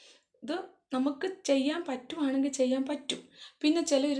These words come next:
ചിലർ കയറുന്നൊരു പ്രവണത, "എൻ്റെ അമ്മായിമ്മ എന്നോട് അങ്ങനെയാണ് ചെയ്തത്, അതുകൊണ്ട് ഞാനും എൻ്റെ മരുമകളോട് ഇങ്ങനെ ചെയ്യും."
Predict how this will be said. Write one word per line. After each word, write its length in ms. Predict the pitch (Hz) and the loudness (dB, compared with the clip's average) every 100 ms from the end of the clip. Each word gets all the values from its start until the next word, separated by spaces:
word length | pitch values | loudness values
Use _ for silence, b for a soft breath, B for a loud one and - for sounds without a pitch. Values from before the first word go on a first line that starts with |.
| - | -2
ചിലർ 240 | 262 285 | 2 2
കയറുന്നൊരു 400 | 302 247 240 233 | 2 0 -2 -2
പ്രവണത, 420 | 226 202 196 190 180 - | -2 -4 -8 -10 -12 -12
"എൻ്റെ 380 | 196 220 240 233 | -8 -2 -2 -2
അമ്മായിമ്മ 420 | 220 196 208 208 214 | -6 -10 -12 -10 -8
എന്നോട് 280 | 190 196 | -8 -8
അങ്ങനെയാണ് 420 | 196 190 202 180 175 | -10 -10 -8 -8 -8
ചെയ്തത്, 320 | - 226 - - | -10 -16 -16 -14
അതുകൊണ്ട് 320 | 220 226 226 | -8 -4 -4
ഞാനും 340 | 220 226 247 226 | -2 -2 -2 -2
എൻ്റെ 140 | 202 | -6
മരുമകളോട് 640 | 202 190 196 190 196 202 | -10 -10 -8 -6 -6 -4
ഇങ്ങനെ 260 | 226 247 233 | -2 -2 -4
ചെയ്യും." 280 | - - | -6 -12